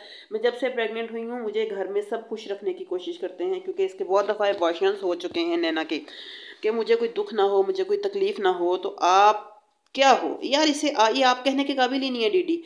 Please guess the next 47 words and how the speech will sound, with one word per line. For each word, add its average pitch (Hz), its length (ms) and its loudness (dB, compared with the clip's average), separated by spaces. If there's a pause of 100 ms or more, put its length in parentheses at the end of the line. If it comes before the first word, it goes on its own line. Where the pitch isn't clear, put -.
(260)
इसको 330 220 -2
तू 294 240 2
तड़ा 254 240 4
करके 214 240 0
बात 165 260 2
किया 165 180 2
करो 156 160 -2
यार, 156 220 0
ये 220 120 -2
बहुत 202 340 0
ही 226 100 -6
बदतमीज़ 208 540 0
इंसान 190 400 0
है, 196 60 0 (100)
इस - 260 -10
कदर 220 380 0
घटिया। 202 300 0
यकीन 202 360 -2
करो, 208 260 0 (500)
दिन 294 240 4
ब 277 100 8
दिन 254 200 0
मुझे 233 300 6
इससे 214 260 4
इतनी 247 440 -2
नफरत 208 440 0
होने 185 180 2
लग 160 180 0
गई 175 160 4
है, 180 80 2
इतनी 233 340 -2
नफरत 196 360 -2
होने 170 180 -2
लग 160 140 -4
गई 165 100 -2
है। 170 80 -2
और 214 200 0
ये 233 220 2
देख 202 280 4
रहा 208 120 0
है 214 80 0
कि 208 120 0
भाई 196 140 4
क्या 254 260 0
हुआ, 262 200 0
subscriber 240 640 -4
गिरे, 202 280 0